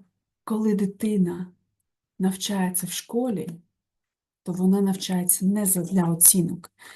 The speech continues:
тому що оцінки, які вона отримує в кінці, наприклад, одинадцятого класу,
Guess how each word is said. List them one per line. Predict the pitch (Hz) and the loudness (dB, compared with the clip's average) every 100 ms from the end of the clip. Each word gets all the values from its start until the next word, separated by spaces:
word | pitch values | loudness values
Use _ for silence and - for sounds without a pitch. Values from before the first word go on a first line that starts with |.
| - - _ | -20 -20 _
тому | - 185 180 | 0 4 4
що | 175 185 170 165 185 | 2 0 -2 -2 0
оцінки, | 180 - 262 311 247 190 226 - - | 2 4 4 4 2 -2 -4 -12 -4
які | 180 180 196 | -2 0 0
вона | 180 175 175 | 2 4 2
отримує | 170 180 202 180 170 160 | 2 0 0 2 2 -2
в | |
кінці, | - 175 - | -2 0 2
наприклад, | 180 165 160 160 156 | 2 0 -4 -6 -6
одинадцятого | 160 175 170 160 156 160 160 | -2 2 4 2 -2 -4 -6
класу, | 180 214 294 285 170 | -4 -4 -2 -4 -6